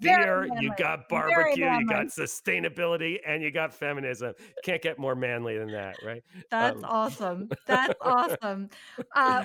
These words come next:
Speaker 1: well, listen, I love that you shared all the ways to engage. Um,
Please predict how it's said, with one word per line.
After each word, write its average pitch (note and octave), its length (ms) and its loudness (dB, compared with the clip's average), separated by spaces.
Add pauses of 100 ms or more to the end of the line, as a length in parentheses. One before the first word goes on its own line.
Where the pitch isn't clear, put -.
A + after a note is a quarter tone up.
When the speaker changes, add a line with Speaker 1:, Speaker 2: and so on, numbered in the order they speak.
Speaker 1:
well, C#4+ 180 4
listen, D4 400 0
I B3+ 120 2
love C#4 280 0
that C4+ 100 2
you C4+ 140 -4
shared C4+ 400 2
all B3+ 280 2
the C4 100 0
ways B3+ 320 0
to C#4 120 -4
engage. A#3+ 720 0
Um, A3 440 0